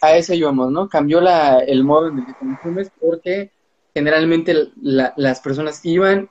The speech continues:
compraban la pizza, ahí mismo se la comían o se la llevaban a su casa y se aventaban una larga fila, ¿no?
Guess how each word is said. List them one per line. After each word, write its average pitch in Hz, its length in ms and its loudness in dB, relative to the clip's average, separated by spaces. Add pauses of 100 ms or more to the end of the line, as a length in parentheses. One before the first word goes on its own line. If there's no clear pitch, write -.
(120)
compraban 139 440 0
la 123 120 -2
pizza, 185 460 -2
ahí 135 200 4
mismo 160 300 0
se 135 120 -10
la 120 80 -6
comían 185 560 0
o 135 100 2
se 127 100 -8
la 117 80 0
llevaban 127 320 2
a 127 40 -2
su 127 160 -12
casa 156 360 -8 (320)
y 175 80 -4
se 175 80 4
aventaban 175 380 4
una 196 180 4
larga 170 340 2
fila, 165 360 -4
¿no? 165 200 -6